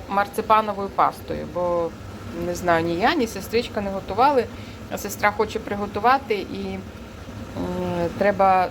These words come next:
знати як. <laughs> Будемо, звичайно, в інтернеті шукати, але, може, хтось готував, поділіться, будь ласка, своїми враженнями. Бо на цьому маленькому і не написано, як готувати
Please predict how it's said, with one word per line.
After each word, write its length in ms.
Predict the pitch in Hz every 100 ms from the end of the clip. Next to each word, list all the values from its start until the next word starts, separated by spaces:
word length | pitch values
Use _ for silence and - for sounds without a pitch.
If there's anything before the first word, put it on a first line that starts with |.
| -
знати 380 | 202 208 208 208
як. 360 | 180 165 - -
<laughs> 280 | 202 196 -
Будемо, 320 | 220 214 202 190
звичайно, 380 | 196 220 208 202
в 60 |
інтернеті 540 | 196 202 208 208 202 208
шукати, 420 | - - 403 196 - - -
але, 220 | - 233 269
може, 280 | 285 277
хтось 220 | 277 277 262
готував, 460 | 254 262 254 277 269
поділіться, 520 | 208 233 269 311 226
будь 180 | 180 180
ласка, 320 | 220 226 196
своїми 460 | - 180 196 220 202
враженнями. 760 | 165 156 156 165 160 160 165 165 - - - - - - - -
Бо 100 | 190
на 100 | 208
цьому 300 | - 262 247
маленькому 680 | 233 233 262 262 240 208 202
і 80 | 196
не 140 | 190
написано, 600 | 170 165 262 302 285 262
як 220 | 247 226
готувати 680 | 214 220 220 202 202 196